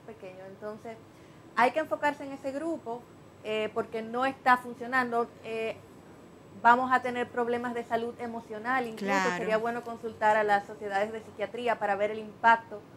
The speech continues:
Speaker 1: que esto va a tener en, en los jóvenes. Eh, salió incluso ahora un estudio de la B B C que dice que esta generación es la que va a tener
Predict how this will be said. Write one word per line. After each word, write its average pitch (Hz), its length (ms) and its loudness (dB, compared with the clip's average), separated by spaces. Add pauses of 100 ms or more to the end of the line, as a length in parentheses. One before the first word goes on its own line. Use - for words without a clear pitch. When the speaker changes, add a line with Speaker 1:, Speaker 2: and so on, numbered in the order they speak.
(220)
Speaker 1:
que 220 80 -4
esto 220 200 -2
va 220 100 4
a 214 40 2
tener 214 320 -6
en, 202 140 -8 (180)
en 208 160 -12
los 202 120 -8 (100)
jóvenes. 233 440 4 (480)
Eh, 214 460 2
salió 220 340 4
incluso 240 400 -2
ahora 226 440 8
un 220 320 -4
estudio 220 360 -4
de 220 80 2
la 208 120 4
B 208 160 0
B 208 80 -4
C 208 260 -2
que 208 160 -6
dice 214 320 -8
que 214 140 -6
esta 233 200 -2
generación 226 600 -6
es 220 80 -14
la 220 160 2
que 220 100 -14
va 208 120 0
a 208 40 -2
tener 220 340 -8